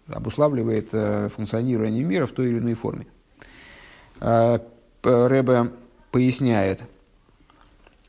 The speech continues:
«Валиды гиса ешлема», с другой стороны, надо сказать, «Микевин шезе уиша илейким илейку шеберех абрио», э, поскольку здесь речь идёт про Иш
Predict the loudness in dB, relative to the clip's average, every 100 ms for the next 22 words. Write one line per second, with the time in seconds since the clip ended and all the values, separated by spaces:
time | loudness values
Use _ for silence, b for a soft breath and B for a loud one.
0 | _ _ 4 6 6 4 2 2 0 2
1 | 0 2 2 2 2 2 2 2 0 2
2 | 2 0 2 2 2 0 -2 0 0 0
3 | 0 0 0 0 -2 -2 0 0 2 0
4 | 0 -2 0 0 -2 -2 -2 0 0 0
5 | 0 -2 -2 -4 -2 -4 -6 -12 B B
6 | B B B -2 4 4 4 0 4 2
7 | 2 0 0 0 0 0 -2 -2 -2 -2
8 | 0 4 2 0 -2 0 -2